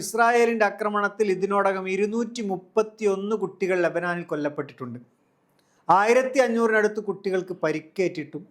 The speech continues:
ഉണ്ട്. അതായത് ദിവസവും മൂന്ന് കുട്ടികൾ കൊല്ലപ്പെടുന്നുണ്ട് എന്നർത്ഥം. ആയിരക്കണക്കിന് കുട്ടികൾ വീടില്ലാത്തവരായി മാറിയിരിക്കുന്നു എന്നാണ് കണക്കുകൾ കാണിക്കുന്നത്. സ്കൂളുകളൊക്കെ എന്നോ പൂട്ടിപ്പോയിരിക്കുന്നു. പറഞ്ഞു വരുന്നത് അതല്ല,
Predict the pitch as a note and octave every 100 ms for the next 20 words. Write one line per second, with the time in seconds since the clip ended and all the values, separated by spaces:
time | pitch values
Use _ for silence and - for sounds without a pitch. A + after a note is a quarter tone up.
0 | C#3 B2+ B2+ _ _ _ _ _ - B3
1 | B3+ A3 A3+ B3 B3 C#4+ B3 A3+ A#3+ D4
2 | D4+ A#3 G3+ - A3 A3 F#3 - - E3+
3 | G3+ A3 A3 F#3+ F3 E3 D#3+ D3+ C#3 C3
4 | - B2 _ _ _ _ _ - D#3+ F#3+
5 | A3+ B3+ B3+ A#3 A3 A3+ G3+ F#3 - G3
6 | G3 F#3+ - D3+ E3+ G#3 A#3+ A3 G3 F#3+
7 | F#3+ F3+ F3 F3 D#3+ E3+ F#3+ G3+ G3 G3+
8 | G3 F#3+ E3 D3+ C#3+ C#3+ _ _ _ -
9 | D#3+ E3 - G3 E3 D#3 C#3+ C#3 B2+ C3
10 | C3 A#2+ - _ _ _ _ - A#3 B3
11 | B3+ B3 B3 A#3 G#3+ G#3+ A3+ B3 B3+ B3+
12 | F#3 G#3+ F#3 E3 D3 A#2 B2+ B2 B2 _
13 | _ _ _ _ E3 E3+ F#3+ A#3 G#3+ G3+
14 | G3+ F3+ F#3 D#3+